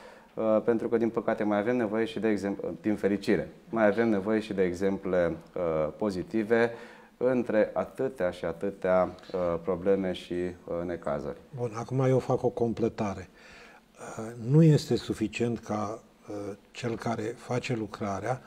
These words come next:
Speaker 2: să o încheie la treizeci decembrie
Speaker 1: Absolut.
Speaker 2: două mii douăzeci și trei. Este foarte important ca, în paralel,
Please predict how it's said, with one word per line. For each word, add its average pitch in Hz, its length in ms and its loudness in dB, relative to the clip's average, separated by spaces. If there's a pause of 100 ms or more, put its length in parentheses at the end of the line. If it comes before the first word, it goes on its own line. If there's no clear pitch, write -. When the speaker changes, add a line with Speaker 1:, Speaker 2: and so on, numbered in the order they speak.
(240)
Speaker 2:
să - 180 -8
o 120 40 2
încheie 120 460 6
la 113 120 4
treizeci 113 600 2
decembrie 107 920 -2
Speaker 1:
Absolut. 87 560 -6 (440)
Speaker 2:
două 113 260 4
mii 110 240 0
douăzeci 101 460 2
și - 140 -8
trei. 95 400 -4
Este 127 360 2 (960)
foarte 156 640 10
important 113 880 -4 (400)
ca, 117 160 4
în 135 120 4
paralel, 104 800 6